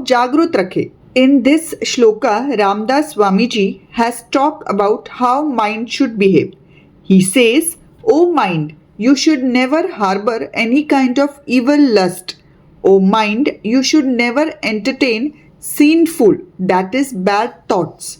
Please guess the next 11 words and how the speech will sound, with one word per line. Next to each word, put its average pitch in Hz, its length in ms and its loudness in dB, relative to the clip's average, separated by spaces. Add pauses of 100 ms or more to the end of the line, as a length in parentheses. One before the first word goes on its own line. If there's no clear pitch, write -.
(400)
O 302 240 2 (140)
mind, 269 480 -2
do 269 140 4 (100)
not 349 260 -6
stop 285 400 -2 (160)
working 240 400 0 (160)
according 240 460 -2
to 262 120 -4 (120)
ethics 240 560 -2
and 254 260 0
morality. 190 600 0